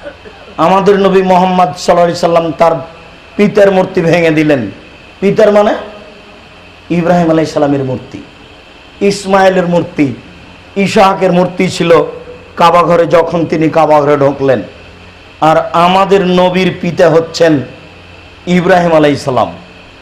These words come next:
আমাদের নবীর পিতা হচ্ছেন আদম আলাইহিস সালাম। এক মিনিট, এক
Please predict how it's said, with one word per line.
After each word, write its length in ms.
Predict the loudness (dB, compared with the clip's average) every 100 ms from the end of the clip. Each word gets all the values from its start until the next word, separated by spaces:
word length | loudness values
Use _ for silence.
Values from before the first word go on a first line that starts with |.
| -20 -6
আমাদের 480 | -2 0 2 0 0
নবীর 360 | 0 0 0 -2
পিতা 260 | -4 0 2
হচ্ছেন 460 | 2 -2 0 0 0 -6 -20 -20 -20 -6 -2
আদম 380 | 0 2 2
আলাইহিস 320 | 2 0 -2 -4
সালাম। 240 | -4 -4 -10 -20 -20 -10 -2
এক 200 | -2 -2
মিনিট, 260 | -4 -2 -4 -8 -20 -20 -20 -20 -20 -20 -20 -20 -20 -20 -20 -2
এক 200 | -2 -2